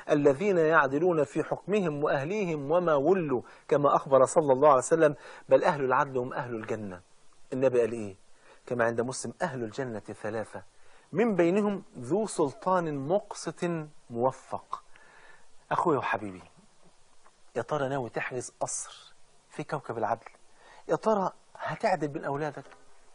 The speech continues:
ومش هتظلم حد منهم؟ يا ترى لو كنت معدد ومعاك أكتر من زوجة، يا ترى هتعدل بين أزواجك ولا هتأذي ديت على حساب ديت وهتجامل ديت على حساب ديت؟ يا ترى لو كنت مدير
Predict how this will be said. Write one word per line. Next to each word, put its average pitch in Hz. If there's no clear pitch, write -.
ومش 127
هتظلم 143
حد 139
منهم؟ 135
يا 147
ترى 220
لو 185
كنت 214
معدد 139
ومعاك 131
أكتر -
من 127
زوجة، 143
يا 147
ترى 220
هتعدل 175
بين 156
أزواجك 135
ولا 160
هتأذي 131
ديت 131
على 110
حساب 117
ديت 117
وهتجامل 156
ديت 143
على 120
حساب 117
ديت؟ 113
يا 160
ترى 233
لو 196
كنت 190
مدير 151